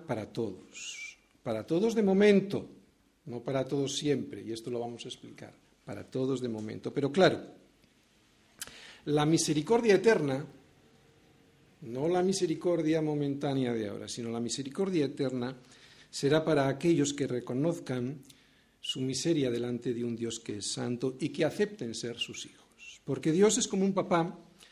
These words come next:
que se compadece de sus hijos. No hay mayor compasión que la de un padre con su hijo, ¿verdad? Por eso hay esperanza, por eso este es un salmo enorme de esperanza. Fíjate,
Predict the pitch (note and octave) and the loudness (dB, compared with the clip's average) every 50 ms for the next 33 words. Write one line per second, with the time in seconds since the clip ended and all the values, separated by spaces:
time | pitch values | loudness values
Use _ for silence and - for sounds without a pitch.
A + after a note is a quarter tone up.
0 | - - - _ _ - C#3 - D3+ - D3+ C#3 C3 C#3+ C#3 D3 E3+ E3 - B2 | -20 -20 -20 _ _ -8 -4 -4 -4 -2 -2 -2 0 0 2 2 0 0 -2 -6
1 | G#2+ G#2 - - - - - G#3+ G3+ - - - - - - - - _ _ _ | -2 -2 -2 -2 0 -2 -2 -2 -2 -6 -12 -18 -20 -20 -20 -20 -20 _ _ _
2 | _ _ - - - - - - - _ _ C#3 C#3 D#3 E3 E3+ F3+ F#3 F#3 F3+ | _ _ -20 -20 -20 -20 -20 -20 -20 _ _ 2 4 6 10 10 10 10 10 8
3 | F3+ F3 F#3 F#3+ F3+ F#3 F#3+ F3+ E3 - F#3+ F3 - - - G3+ A3 A#3 A#3 A#3+ | 8 8 8 6 6 4 2 0 2 2 2 0 0 2 2 4 6 6 6 4
4 | A#3 - D3 B2 A#2+ A#2+ A#2+ B2 A#2+ B2+ B2+ - - - - _ _ _ _ _ | 2 0 0 0 0 2 2 0 0 0 -2 -8 -16 -20 -20 _ _ _ _ _
5 | _ _ - D3 C3 B2+ C#3 E3 F#3+ G#3 F#3 D3 E3 A#3+ E4 - - - - - | _ _ -8 -6 -6 -2 4 4 6 6 6 4 2 0 -2 -6 -12 -18 -20 -20
6 | _ _ _ _ _ _ _ _ _ _ _ _ _ _ - - G#2+ G2 - - | _ _ _ _ _ _ _ _ _ _ _ _ _ _ -16 -14 -10 -10 -10 -6
7 | A2+ A#2+ D3 F#3+ D#3+ - - F#2+ G2 - - A#2 D#3+ G3 G3+ - - - D3 C4 | -2 -2 -2 -2 -2 -6 -10 -14 -16 -16 -12 -10 -10 -10 -10 -10 -4 0 4 4
8 | E4 - - A#3 G#3 E3+ D3+ - - - E3+ F3 A3 B3 A#3 - E3 C3+ - C3+ | 4 4 4 2 2 2 0 0 -2 0 0 2 2 2 0 -2 -6 -8 -2 0
9 | C#3+ E3+ F#3 F3+ F#3 G#3+ - - - F#3 - - F#3 E3 D#3+ - A3 B3 A#3+ A#3+ | 2 2 2 2 0 -4 -6 -6 -8 -8 -6 -4 -4 -4 -2 0 0 2 2 2
10 | A3 G3 F3 E3 F3 G#3 D4 F#4 F#4+ C#4+ F#3+ D3 B2 A#2+ A2+ - - C#3 A#2+ A#2 | 2 2 0 0 0 2 2 2 2 2 0 0 0 -2 -4 -6 -6 -6 -6 -4
11 | A#2 A#2 - A#2 - - A3 - G3 C3+ C#3 A#2 - | -6 -10 -12 -14 -12 -10 -6 -6 -4 -4 -4 -6 -8